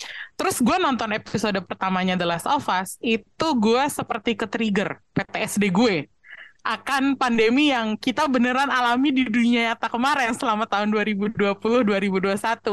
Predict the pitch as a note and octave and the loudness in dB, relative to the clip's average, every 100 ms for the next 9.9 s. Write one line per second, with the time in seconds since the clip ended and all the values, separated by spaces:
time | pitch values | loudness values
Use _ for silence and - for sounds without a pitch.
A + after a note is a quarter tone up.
0 | - F#3 F#3+ F#3+ - - - - - - | -2 -2 -2 -2 -6 -16 -14 -14 -10 -2
1 | F#3 F#3 G#3 A#3 G3+ F#3+ E3+ F3+ F3+ G3 | 0 2 2 2 2 2 0 0 2 2
2 | A#3+ G#3+ - D#3+ C#3+ D3+ _ _ - - | 2 0 -4 -6 -6 -8 _ _ -20 -14
3 | - D4 D4+ D#4 C#4+ C#4+ C#4 A3+ A#3 A#3 | -2 0 2 2 2 2 0 0 0 0
4 | A#3+ B3 G#3 A#3 - A3+ G#3+ G#3+ G#3 - | 0 0 2 0 0 0 2 2 2 2
5 | D#4+ F4+ F4+ _ F#3 F3+ G#3 G3 F#3+ G3 | 2 2 0 _ 0 2 2 0 0 0
6 | G3+ G3+ A#3+ D4+ - A#3+ - - D#4+ C#4 | 2 2 4 2 2 -2 -2 -4 -2 -2
7 | G#3+ G3+ G3 G3 B3 D4 - A#3 A3+ - | 0 0 -2 0 0 0 -2 -2 -4 -4
8 | G#3+ G3+ G3+ G#3+ G3 F#3+ F3+ F3+ - A3 | -4 -2 -2 -4 -2 0 0 -2 -2 -2
9 | - B3 D#4 A3 A3 - - D4+ D#4 | 0 0 0 0 -4 -4 0 2 2